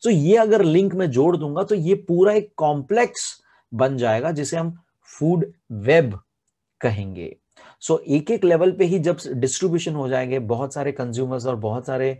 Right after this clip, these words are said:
अ, प्राइम कंज्यूमर्स आएंगे और बहुत सारे डिवीजन हो जाएंगे। एक जन को खाने वाले, एक जन का खाने वाले बहुत लोग हैं, वैसा जब हो जाएगा और वो पूरा जब चेन,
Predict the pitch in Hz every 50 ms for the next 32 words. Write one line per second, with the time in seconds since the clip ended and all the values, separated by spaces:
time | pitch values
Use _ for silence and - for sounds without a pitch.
0 | - - 175 175 170 - _ _ _ - 107 107 - - 123 127 135 151 156 151
1 | - 143 127 127 135 127 131 120 117 113 113 139 156 143 117 101 98 _ _ _
2 | _ _ _ _ _ _ _ - 113 104 101 110 123 139 135 - 151 143 117 120
3 | 117 147 139 156 160 143 123 107 104 92 95 95 101 117 135 143 135 120 139 139
4 | 135 - 143 147 147 143 135 - - - 113 120 127 135 131 131 127 131 135 127
5 | 131 _ - 156 165 156 131 156 147 147 143 151 139 135 131 127 127 131 135 139
6 | 135 135 135 127 113 104 113 131 151 - 127 135 117 107 98 92 90 - _ _
7 | _ _ _ _ - 113 131 139 139 - 190 185 170 165 135 117 127 123 104 110
8 | 104 104 98 110 127 156 _ _ _ _ _ - 127 123 143 180 190 190 170 160
9 | 170 151 131 - - _ _ _ _ _ _ - - 202 226 233 240 233 190 131
10 | 113 113